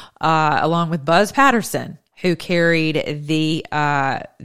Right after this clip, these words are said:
who carried the, uh, nuclear football for Bill Clinton. He was also on my show in between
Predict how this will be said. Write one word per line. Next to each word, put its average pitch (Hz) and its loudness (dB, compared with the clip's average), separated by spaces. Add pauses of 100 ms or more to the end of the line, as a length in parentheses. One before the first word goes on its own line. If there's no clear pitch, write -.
(160)
who 165 -2
carried 175 -4
the, 147 -4
uh, 135 -4 (180)
nuclear 156 -6
football 139 -8 (300)
for 151 -4
Bill 131 -4
Clinton. 208 -4
He 156 -2
was 165 -2
also 226 0
on 208 0
my 202 0
show 156 2
in 160 -6
between 160 -6